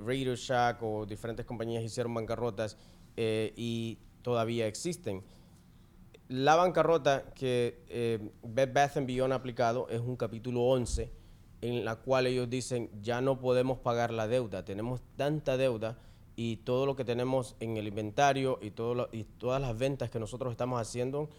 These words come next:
no compensan lo suficiente para poder pagar esta, estas deudas",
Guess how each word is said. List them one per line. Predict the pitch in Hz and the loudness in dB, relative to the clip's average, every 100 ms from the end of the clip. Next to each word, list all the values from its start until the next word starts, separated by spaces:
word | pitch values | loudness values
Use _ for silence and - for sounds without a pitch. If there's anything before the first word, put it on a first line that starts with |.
| - - | -20 -12
no | 113 123 120 | 0 0 2
compensan | 131 117 131 139 - 120 117 | -2 0 0 0 0 -2 -2
lo | 113 | -6
suficiente | - 107 - 143 135 120 113 - - - | -8 -10 -4 -2 0 -2 -2 -6 -20 -4
para | 113 107 | -2 0
poder | 107 117 113 | 0 -2 0
pagar | 113 117 | 0 0
esta, | 117 - 120 - | -2 -2 -2 -4
estas | 110 - 120 | -6 -4 2
deudas", | 156 139 117 120 | 4 4 2 -4